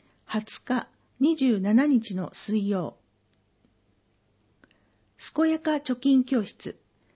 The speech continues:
六十五歳から七十歳前半の方を対象とした筋力アップのためのややきつめの運動。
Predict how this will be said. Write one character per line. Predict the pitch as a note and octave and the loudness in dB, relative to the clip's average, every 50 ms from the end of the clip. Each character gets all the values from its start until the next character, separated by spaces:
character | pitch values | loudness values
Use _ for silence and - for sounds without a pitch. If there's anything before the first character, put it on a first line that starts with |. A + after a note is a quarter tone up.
| _ _ _ _ _ _ _ _ | _ _ _ _ _ _ _ _
六 | - G#3+ G#3+ G#3+ D#4+ D#4+ | -2 -2 0 2 2 2
十 | - E4 E4 E4 | 4 2 2 2
五 | D#4 F4 D#4+ | 2 0 0
歳 | - C#4+ B3+ A3+ A3 | 0 0 0 0 0
か | G#3 F#3+ | -2 -2
ら | F#3+ F#3 - - | -2 -4 -2 -2
七 | G3+ A3 A#3 D4 D4+ | 2 4 4 4 4
十 | - D#4+ D#4+ | 2 0 -2
歳 | - - - A3+ G3+ F#3 - | -2 -2 -2 -2 -2 -2 0
前 | - B3 C4+ C#4 | 2 4 4 4
半 | C4 C#4 C#4+ C4+ | 2 0 2 2
の | C4+ C#4 C4 | 2 2 0
方 | C4+ C4+ - C#4 B3 | -2 -2 0 0 0
を | G3 | 0
対 | - - G#3 G#3 G#3 | 0 -2 -2 -2 -2
象 | - G#3+ G3+ | -2 -4 -4
と | G3 - G3 | -4 -4 -6
し | - - | -6 -6
た | - G3 F#3+ F#3 - _ _ _ _ _ _ _ _ | -8 -8 -8 -8 -10 _ _ _ _ _ _ _ _
筋 | - D#4 D#4+ D#4 C4 | -2 0 4 4 4
力 | A3 G#3 G#3 - - - | 4 2 0 -4 -4 -2
ア | - C#4+ | -2 -2
ッ | - | -2
プ | - - A#3+ | -2 0 0
の | G#3+ G3 | 0 2
た | F#3 G3+ F#3+ | 0 -2 -4
め | G3 G3 | -2 -2
の | F#3 F3+ E3 - - _ _ _ _ _ _ _ _ | -2 -4 -4 -6 -10 _ _ _ _ _ _ _ _
や | G3+ C4+ C4+ | 0 2 2
や | A#3+ G3 D#3+ | 4 2 0
き | - - - | -4 -10 -14
つ | - - C#4 C4+ | -8 0 2 2
め | C#4+ C#4 | 4 4
の | C4+ C#4+ C4+ - | 4 2 2 0
運 | - G#3+ G3+ G3 F3+ | 0 0 0 0 -2
動。 | F#3 F#3 F3+ F3 D3 - | -2 -4 -4 -6 -8 -10